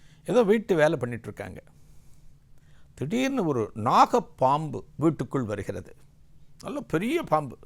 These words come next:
அந்த பாம்பு வீட்டுக்குள்ள வந்த உடனே, இப்ப நம்மெல்லாம் ஒரு பாம்பை ரோட்ல பார்த்தாலே பயப்படுவோம். ஒரு பாம்பு பூங்கா, ஒரு ஸ்னேக்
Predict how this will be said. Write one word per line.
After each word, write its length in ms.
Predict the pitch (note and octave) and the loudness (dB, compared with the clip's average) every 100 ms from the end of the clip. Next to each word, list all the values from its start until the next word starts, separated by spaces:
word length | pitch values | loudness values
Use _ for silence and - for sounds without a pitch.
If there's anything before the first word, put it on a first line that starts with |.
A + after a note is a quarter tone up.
| - - - - - - - - - - - - - | -20 -20 -20 -20 -20 -20 -20 -20 -20 -20 -20 -16 -6
அந்த 260 | E3+ F3 | 2 2
பாம்பு 840 | - - G3+ C#4 D4 C4+ F3+ C3+ - C3+ | 2 2 8 8 8 6 6 4 2 6
வீட்டுக்குள்ள 640 | B3+ C4 C4 A3+ - F#3 | 6 6 2 2 4 6
வந்த 220 | D3+ D#3 D#3 | 6 6 6
உடனே, 640 | D3 D3 G#2 G2+ C3+ E3+ - - - - - - - - - - | 6 6 2 2 0 -2 -8 -20 -20 -20 -20 -20 -20 -20 -20 -8
இப்ப 160 | D3 | -4
நம்மெல்லாம் 380 | D#3+ G#3 C4+ C#4 | 0 0 2 2
ஒரு 140 | F#3 | 2
பாம்பை 520 | - E3 G3+ B3+ D4 C#4 | 2 4 6 6 6 6
ரோட்ல 480 | A3 A#3 C#4 D4 | 10 10 10 8
பார்த்தாலே 540 | B3 A#3 A#3 - G#3 G#3+ | 6 6 6 6 6 6
பயப்படுவோம். 460 | E3+ C3 A#2 G2 - - - - - - - - - - - - - | 4 2 -2 -8 -14 -20 -20 -20 -20 -20 -20 -20 -20 -20 -20 -8 4
ஒரு 220 | F#3 F3+ | 4 6
பாம்பு 480 | - G3 C4 B3+ F#3+ | 6 6 6 4 4
பூங்கா, 340 | A3 A3 F#3+ | 4 6 6
ஒரு 140 | E3+ | 6
ஸ்னேக் 460 | C#3+ - F#3+ C4 | 2 2 4 4